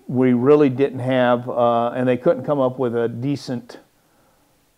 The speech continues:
mission for us to go do 'cause the Rangers were there, the eighty-second was coming in.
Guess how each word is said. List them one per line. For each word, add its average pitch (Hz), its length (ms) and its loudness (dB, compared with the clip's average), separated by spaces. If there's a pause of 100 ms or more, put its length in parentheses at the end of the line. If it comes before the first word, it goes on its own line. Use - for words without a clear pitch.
(320)
mission 143 520 -2
for 120 300 0
us 123 260 0
to - 140 -10
go 120 260 4
do 143 440 8
'cause 117 240 -4
the 101 100 -6
Rangers 139 520 -2
were 135 140 2
there, 127 280 8
the 117 200 0
eighty-second 147 560 -2
was 139 180 -2
coming 131 420 -2
in. 117 420 -4